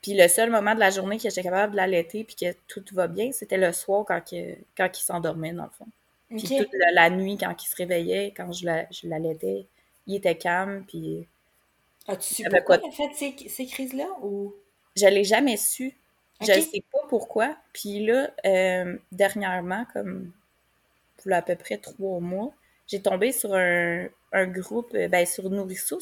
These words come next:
Speaker 1: il y a une maman qui parlait de ça aussi.
Speaker 2: Ok.
Speaker 1: Que son, son bébé, il avait, il faisait ça. Puis il y a du monde qui ont dit que ça pouvait être justement parce que quand t'arrives à trois mois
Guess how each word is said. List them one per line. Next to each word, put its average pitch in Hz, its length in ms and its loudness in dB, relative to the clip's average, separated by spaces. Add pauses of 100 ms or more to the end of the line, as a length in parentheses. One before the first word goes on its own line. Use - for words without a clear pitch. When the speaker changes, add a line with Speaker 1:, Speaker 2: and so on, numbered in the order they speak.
Speaker 1:
il 247 40 -2
y - 20 2
a 196 40 0
une 196 60 -2
maman 185 260 0
qui - 140 -10
parlait 202 360 0
de 190 180 -2
ça - 180 -6
aussi. 247 380 -8 (1000)
Speaker 2:
Ok. 196 140 -8
Speaker 1:
Que - 60 2 (420)
son, 185 160 -2
son 190 260 -2
bébé, 190 260 -4
il 233 60 4
avait, 190 380 -2 (100)
il 180 120 -12
faisait 185 320 0
ça. 180 180 -2 (680)
Puis 214 100 -4
il 208 40 0
y 208 80 8
a 202 40 6
du 196 120 -2
monde 240 260 0
qui 214 120 -4
ont 196 120 -2
dit 208 280 -8 (120)
que 226 260 -2 (420)
ça 196 140 2
pouvait 208 380 -2
être 226 340 0
justement 202 480 -2
parce - 160 -4
que 196 100 -8
quand 208 180 -2
t'arrives 226 240 0
à 220 100 2
trois 196 380 -2
mois 190 400 -4